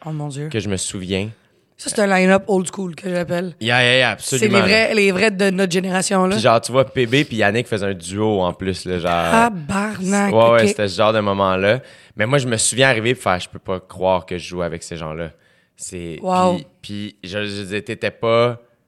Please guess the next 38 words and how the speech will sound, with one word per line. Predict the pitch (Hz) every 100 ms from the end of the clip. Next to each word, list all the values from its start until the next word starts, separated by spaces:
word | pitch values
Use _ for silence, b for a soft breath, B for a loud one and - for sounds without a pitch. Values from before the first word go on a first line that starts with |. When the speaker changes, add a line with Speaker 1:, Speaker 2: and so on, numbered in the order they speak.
| _ 107
Speaker 2:
Mariana. | 104 92 104 95 98 101 98
Speaker 1:
Ben, | 190 202 208 208
j'étais | - 226
pas | 240
la | 226
fille | 240
connue | 208 202 233 247
ou, | 214 202
euh, |
Speaker 2:
Non, | 185
Speaker 1:
la | 160 156
fille | 160
Speaker 2:
non. |
Speaker 1:
qui | 202
avait | 196
réussi, | 196 190 - 226 226 220
whatever. | 202 202 190 208 190
Speaker 2:
Ah, | -
c'est | 120
ça, | - 165 139
tu | -
sais. | 135
Speaker 1:
Je | 175
venais | 226
de |
commencer, | - 220 196 - 247
moi | 214
aussi, | 190 214
pas | 196
mal, | 180 202 190
là. | 175
Speaker 2:
Mais | 120
en | 123
même | 123 120
temps, | - 143 160
t'avais, | 98 98 110 113 - - -
t'as, | 90
tu | -